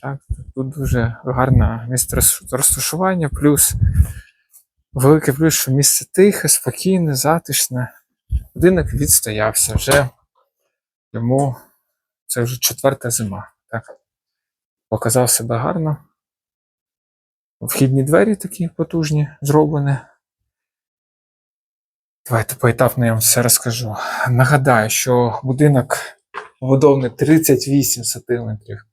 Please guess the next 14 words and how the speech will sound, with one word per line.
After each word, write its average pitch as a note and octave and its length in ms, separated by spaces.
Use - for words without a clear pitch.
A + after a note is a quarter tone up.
керамічна A#2+ 580
цегла, E3 460
десятка A#2+ 580
мінвати, C3+ 560
плюс - 240
штукатурка, - 680
фасад. - 420
Дуже C#3 280
гарний B2+ 520
енергоефективний A#2 920
будинок C3 520
з A2 120
енергоефективними A#2 920
вікнами. B2+ 520